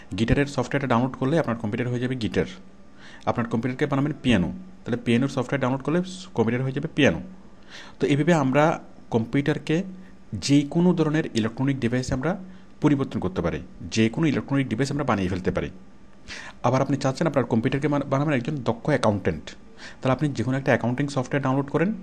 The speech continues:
আপনার computer হয়ে যাবে একজন দক্ষ accountant। আপনার কম্পিউটারকে বানাবেন একজন, একজন এইচআর manager, তাহলে একটা এইচআর এর software download করেন, আপনার computer হয়ে যাবে একজন এইচআর এর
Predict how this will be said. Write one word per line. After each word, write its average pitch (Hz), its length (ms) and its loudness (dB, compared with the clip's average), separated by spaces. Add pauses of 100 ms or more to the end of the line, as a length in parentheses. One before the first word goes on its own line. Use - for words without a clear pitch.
(280)
আপনার 104 200 -2
computer 123 360 -2
হয়ে 135 100 0
যাবে 135 160 0
একজন 123 200 -2
দক্ষ 104 220 -4
accountant। 95 640 0 (540)
আপনার - 220 2
কম্পিউটারকে 135 440 -2
বানাবেন 143 280 2
একজন, 131 220 -4
একজন 147 320 0 (500)
এইচআর 143 340 4 (240)
manager, 101 360 2 (880)
তাহলে 123 160 2
একটা 117 240 0
এইচআর 117 380 2
এর 151 80 2
software 135 400 -4
download 131 260 0
করেন, 175 240 0 (380)
আপনার 110 220 -2
computer 123 320 -4
হয়ে 135 140 -2
যাবে 147 120 -2
একজন 147 200 -4
এইচআর 123 280 -2
এর 175 80 0